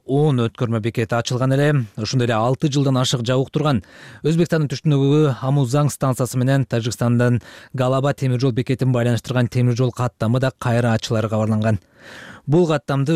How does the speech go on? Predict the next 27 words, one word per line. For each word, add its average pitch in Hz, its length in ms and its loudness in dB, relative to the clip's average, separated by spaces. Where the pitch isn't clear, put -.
өзбек 120 240 -2
бийлиги 123 400 0
эки 131 160 -4
миң 135 80 2
он 131 180 2
биринчи 135 300 0
жылы 135 400 2
темир 120 240 -2
жолдо 120 400 0
жардыруу 127 400 0
болду 127 240 0
деген 123 240 0
жүйө 113 240 0
менен 110 400 0
жаап 113 260 0
койгон 123 280 0
эле. 113 160 0
Мирзиёев 135 580 2
эки 127 240 -2
өлкөнүн 147 380 0
ортосундагы 135 500 0
соодага 139 400 0
да 143 100 0
токтолуп, 151 440 0
жакынкы 127 440 -2
жылдары 139 320 0
аны 139 300 2